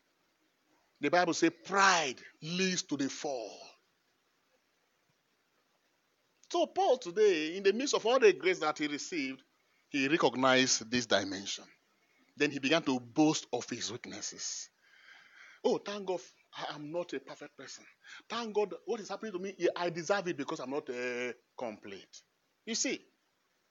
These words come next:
not be, "Why? Why must it happen to me?" No. No. So at this mass, may we come with that act of humility and meekness and say, "Jesus,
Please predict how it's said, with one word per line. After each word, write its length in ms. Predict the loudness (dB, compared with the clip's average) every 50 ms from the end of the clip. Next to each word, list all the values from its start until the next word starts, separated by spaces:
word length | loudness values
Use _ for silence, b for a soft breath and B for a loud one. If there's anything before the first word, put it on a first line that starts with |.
| _ _ _ _ _ _ _ _ _ _
not 120 | -8 -8 -6
be, 100 | -6 -8
"Why? 540 | -6 -4 -2 0 0 0 0 -2 -4 -6 -6
Why 340 | -6 -4 -4 -4 -4 -4 -6
must 240 | -6 -8 -8 -8 -8
it 60 | -10
happen 240 | -10 -10 -12 -12 -10
to 120 | -10 -10
me?" 140 | -10 -10 -4
No. 960 | 2 4 6 8 10 10 10 10 10 10 10 10 8 6 2 0 -4 -8 -12 _ _ _ _ _ _ _ _ _ _ _ _ _ _ _ _ _ _ _ _ _ _ _ -16
No. 260 | -14 -14 -14 -14 -16 _ _ _ _ _ _ _ _ _ _ _ _ _ _ _ _ _ _ _ _ _ _ _ _ _ _ _ _ _ -2
So 140 | 2 4 4
at 80 | 4
this 160 | 4 2 0
mass, 300 | 2 2 2 2 2 0
may 160 | 0 0 0 0
we 220 | 2 0 -2 -2
come 420 | -4 -4 -4 -2 -2 -4 -6 -8
with 340 | -8 -8 -8 -8 -12 -10 -4
that 240 | 0 0 0 0 0 0 0
act 200 | 0 0 0 -6
of 120 | -10 -8
humility 480 | -8 -8 -4 -4 -4 -4 -4 -8 -12 -14 -18 _ _ _ _ _ _ -6
and 180 | -6 -4 -2
meekness 560 | -4 -4 -4 -4 -8 -16 -14 -14 -16 -16 -16 -18 _ _ _ _ _ _ _ _ _ _ _ _ _ _ _
and 80 | -8 -4
say, 140 | -2 -2 -2
"Jesus, 480 | -2 -2 -4 -6 -6 -10 -10 -12 -16